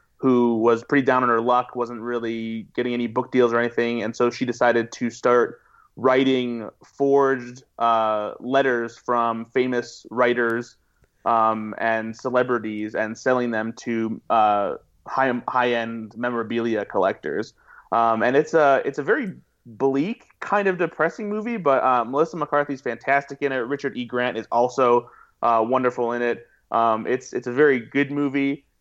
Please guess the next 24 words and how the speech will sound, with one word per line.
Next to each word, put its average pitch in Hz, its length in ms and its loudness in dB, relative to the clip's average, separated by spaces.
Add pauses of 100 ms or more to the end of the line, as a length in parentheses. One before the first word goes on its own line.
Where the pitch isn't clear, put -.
(100)
Uh, 110 460 2
and 110 420 -4
I, 110 640 0
it 104 60 -6
was 117 160 -4
a, 117 60 -2
kind 139 260 -2
of 127 60 2
a 123 40 0
nice 120 220 0
break 117 320 0
from 117 240 -4
all 113 160 2
the 113 80 -6
rest 113 240 -2
of 110 200 -4
the, 107 380 2
the 113 80 -4
blockbuster 120 480 -2
noise 113 240 0
out 113 160 2
there 117 140 2
during 113 260 -4
Thanksgiving. 113 760 -2